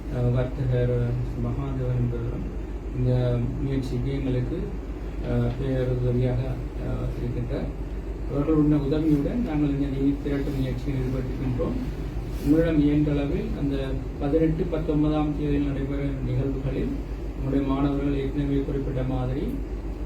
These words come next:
அஹ், விற்கப்படுகின்ற டிக்கெட்டுகள், டிக்கெட்டுகளையோ அல்லது இந்த நிகழ்வுக்கு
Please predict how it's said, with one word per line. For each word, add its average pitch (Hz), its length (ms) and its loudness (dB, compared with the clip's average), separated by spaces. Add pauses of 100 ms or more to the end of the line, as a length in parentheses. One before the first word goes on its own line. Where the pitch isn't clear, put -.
அஹ், 123 440 2
விற்கப்படுகின்ற 139 760 0
டிக்கெட்டுகள், 135 600 -2 (140)
டிக்கெட்டுகளையோ 123 760 0 (680)
அல்லது 151 260 4
இந்த 151 140 6
நிகழ்வுக்கு 156 680 2